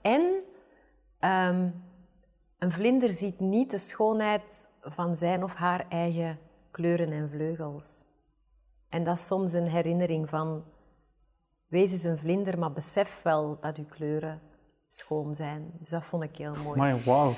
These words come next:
Speaker 2: kijk, hè.
Speaker 1: Veel betekenis en
Speaker 2: Zalig.
Speaker 1: transformatie uit de
Speaker 2: Over nagedacht.
Speaker 1: kokon. Allee, dat heeft verschillende stadia. Eh, rust, vliegen. Eh,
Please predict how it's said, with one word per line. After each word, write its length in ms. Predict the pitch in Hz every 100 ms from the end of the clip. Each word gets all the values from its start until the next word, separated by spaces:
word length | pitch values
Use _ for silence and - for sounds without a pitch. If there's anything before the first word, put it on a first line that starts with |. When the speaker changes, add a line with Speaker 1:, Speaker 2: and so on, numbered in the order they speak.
| -
Speaker 2:
kijk, 200 | - 165
hè. 80 | 165
Speaker 1:
Veel 300 | 131 277 311
betekenis 480 | 254 254 247 254 220
en 100 | 127
Speaker 2:
Zalig. 260 | 269 277 -
Speaker 1:
transformatie 1080 | 302 294 - 269 233 226 254 247 - 208
uit 120 | 185 131
de 40 |
Speaker 2:
Over 120 | 131
nagedacht. 340 | 202 156 151 214
Speaker 1:
kokon. 260 | 226 226
Allee, 200 | - 202
dat 140 | 196 185
heeft 220 | 190 -
verschillende 540 | 185 160 - 202 190 175
stadia. 1000 | - 175 180 202 196 190 190 185 180 -
Eh, 640 | 156 165 156 - - 160
rust, 560 | 180 - - - - -
vliegen. 840 | 185 190 175 180 180 175 170 -
Eh, 100 | -